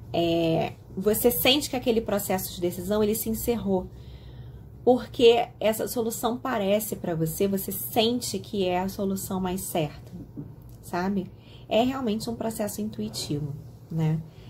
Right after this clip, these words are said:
É, e aí fica aqui a sugestão de vocês tentarem fazer isso, né? Quando for tomar qualquer tipo de decisão, pode ser uma decisão, comecem com decisões pequenas,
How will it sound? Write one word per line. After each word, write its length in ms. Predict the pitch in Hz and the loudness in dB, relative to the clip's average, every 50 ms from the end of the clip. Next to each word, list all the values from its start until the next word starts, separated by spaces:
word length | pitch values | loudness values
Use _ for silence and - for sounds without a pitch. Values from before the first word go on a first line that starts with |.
| - - - - - - | -18 -18 -18 -18 -14 -4
É, 920 | - 180 185 180 180 185 185 185 185 185 180 180 180 180 175 175 170 165 165 165 160 160 160 160 160 165 - - - - - - - - - - - - - - - - - - - - - - - - - - - - - - - - - - | 0 4 4 6 6 6 6 6 6 4 4 4 4 4 4 4 4 4 4 2 2 2 2 2 0 -2 -4 -8 -14 -20 -20 -20 -20 -20 -20 -20 -20 -20 -20 -20 -20 -20 -20 -20 -20 -20 -20 -20 -20 -20 -18 -18 -18 -18 -20 -20 -20 -16 -4 0
e 140 | 220 226 | 2 2
aí 180 | 214 208 214 226 | 4 4 4 4
fica 240 | 226 - 233 226 254 | 2 0 0 -2 -2
aqui 140 | 247 - 220 | -2 0 -2
a 80 | 220 | -2
sugestão 760 | 220 - 202 190 180 175 - - - 220 208 240 254 208 196 - - - - - - - - - - - - - | -2 -4 -6 -6 -6 -6 -6 -6 -6 -4 -4 -2 -2 -4 -6 -8 -12 -18 -20 -20 -20 -20 -20 -20 -20 -20 -14 -10
de 180 | 196 196 214 208 | -4 -2 0 4
vocês 440 | 208 233 226 226 226 247 240 240 - | 6 6 6 8 6 6 4 4 2
tentarem 680 | - 247 262 285 - - 240 214 202 180 175 180 175 - - - - | 0 0 0 0 -2 0 0 2 2 2 2 0 -2 -6 -10 -14 -4
fazer 280 | - 185 175 175 180 | -2 -2 0 2 0
isso, 360 | 175 170 160 156 160 - - 170 | 2 2 2 2 0 0 -2 -2
né? 200 | 175 180 190 190 - | 0 0 0 0 0
Quando 160 | 220 202 247 | 0 0 2
for 140 | - 247 247 | 2 0 0
tomar 240 | - 247 247 262 262 | 2 0 0 0 0
qualquer 320 | 277 262 - 381 427 392 | 0 0 0 0 -2 0
tipo 280 | - - 359 370 339 302 | 0 -2 0 2 2 2
de 60 | 262 | 4
decisão, 400 | 277 269 262 - 254 285 320 320 | 4 2 2 0 0 0 0 0
pode 160 | - 311 311 | 0 0 2
ser 60 | - | 2
uma 100 | 330 330 | 2 4
decisão, 400 | 330 339 320 - 330 359 359 359 - - - - - - - | 4 2 2 4 2 2 2 0 -2 -10 -18 -20 -20 -6 0
comecem 320 | 349 370 427 415 440 415 | 2 2 2 2 2 2
com 120 | - - | 2 2
decisões 460 | 302 311 302 285 262 277 294 302 - - | 2 2 2 2 0 -2 -2 -2 -2 -4
pequenas, 720 | - 269 - - 254 202 180 170 165 151 151 160 - | -6 -10 -4 -2 0 2 2 2 2 0 -2 -4 -6